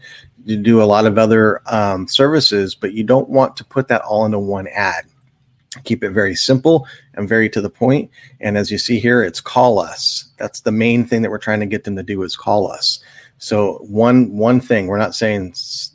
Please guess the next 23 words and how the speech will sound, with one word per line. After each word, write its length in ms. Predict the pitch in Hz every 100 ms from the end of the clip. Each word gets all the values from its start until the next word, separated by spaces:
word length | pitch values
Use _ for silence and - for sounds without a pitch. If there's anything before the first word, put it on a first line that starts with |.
| -
text 380 | 131 123 -
us, 280 | 95 87 - 123
email 420 | 123 113 101 90
us, 360 | 90 - - - - _ -
submit 300 | - 120 123
a 80 |
form. 680 | 117 - 117 107 90 87 -
Uh, 220 | - 101 95
we're 80 | 101
just 160 | 107
trying 160 | - 117
to 60 |
get 220 | 107 117 -
them 380 | 113 107 104 -
to 80 | -
make 200 | 104 101
a 80 | 98 _ _ _ _ _
clear 360 | - - 143 127
yes 460 | 113 117 113 -
or 200 | - 107
no. 360 | 101 95 82 - _ - - _
Um, 380 | - 104 92 92
so 460 | - 117 110 101